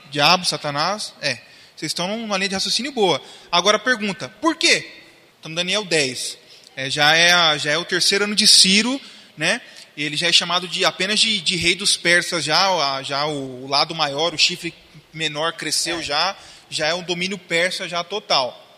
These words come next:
Speaker 1: Então
Speaker 2: Então, tem um detalhe também, nunca Ciro foi chamado de príncipe.
Speaker 1: Exato.
Speaker 2: Sempre rei, comandante, né, reino, ele nunca teve o título de príncipe da Pérsia.
Speaker 1: Exatamente. E aí,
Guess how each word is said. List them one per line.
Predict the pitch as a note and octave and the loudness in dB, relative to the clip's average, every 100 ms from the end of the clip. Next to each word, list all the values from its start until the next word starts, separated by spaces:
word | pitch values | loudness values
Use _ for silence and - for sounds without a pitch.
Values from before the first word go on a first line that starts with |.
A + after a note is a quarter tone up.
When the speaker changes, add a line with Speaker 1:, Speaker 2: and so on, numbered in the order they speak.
| - _ _ _ | -20 _ _ _
Speaker 1:
Então | A3 C4 | -2 -2
Speaker 2:
Então, | D3+ F3 - | -4 -10 -10
tem | E3 | -8
um | |
detalhe | E3 F#3+ F#3 F3+ | -8 -6 -6 -4
também, | D3+ D3 C3+ | -6 -6 -8
nunca | E3 B3 A#3+ | -10 -10 -6
Ciro | G3+ - G3 G3+ | -4 -4 -6 -12
foi | G#3 | -12
chamado | G3 F3 F3+ F3 | -12 -10 -10 -12
de | |
príncipe. | - D#3+ C3+ - - A2 _ | -16 -12 -10 -10 -12 -20 _
Speaker 1:
Exato. | E3 D#3 C#3 - | -8 -4 -6 -6
Speaker 2:
Sempre | C#3+ D3+ E3+ | -10 -8 -10
rei, | B2 D3+ D#3+ | -8 -8 -8
comandante, | - C#3+ D3 C3 C#3 D3 C#3 - C3+ C3 _ _ - | -12 -14 -14 -14 -14 -14 -14 -14 -14 -18 _ _ -12
né, | C3+ C#3 B2 A#2 A2 | -10 -10 -14 -18 -10
reino, | C#3 D#3 D#3 | -8 -8 -12
ele | C#3+ | -12
nunca | E3 G#3 | -10 -8
teve | F3+ F3 | -6 -8
o | |
título | F3+ F3 E3+ E3+ | -8 -8 -8 -12
de | F3+ | -14
príncipe | - E3+ - F#3 | -10 -8 -6 -6
da | F#3 | -8
Pérsia. | - C3+ A#2 - G#2+ G2+ _ - | -6 -6 -4 -4 -6 -12 _ -8
Speaker 1:
Exatamente. | D3+ G#3 F#3+ D3+ - - | -6 -6 -6 -2 -2 -2
E | G#3 A3 | -2 0
aí, | G3 B3+ G#3 | 0 0 -2